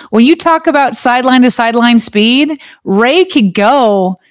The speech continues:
I, Ray could track you down sideline to sideline. You know, he was talking about his lateral speed.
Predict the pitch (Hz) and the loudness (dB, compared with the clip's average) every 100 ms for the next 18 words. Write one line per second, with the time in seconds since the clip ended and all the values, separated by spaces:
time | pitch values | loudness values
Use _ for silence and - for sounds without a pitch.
0 | _ _ - - - 277 247 254 220 277 | _ _ -6 -6 -8 -12 -10 -4 0 2
1 | 349 311 220 - 254 - 220 180 208 247 | 0 -4 -4 -2 -4 -4 -4 -2 0 0
2 | 254 202 175 208 202 196 185 175 196 175 | 0 -2 -2 -4 -2 -2 -2 -2 -2 -2
3 | 175 185 - 208 226 208 196 220 - 220 | -4 -6 -4 -4 -2 0 0 0 0 0
4 | 233 - 226 226 220 202 208 208 202 - | 0 -2 -4 0 -2 0 -2 0 -2 -2
5 | 254 226 190 | -2 0 -2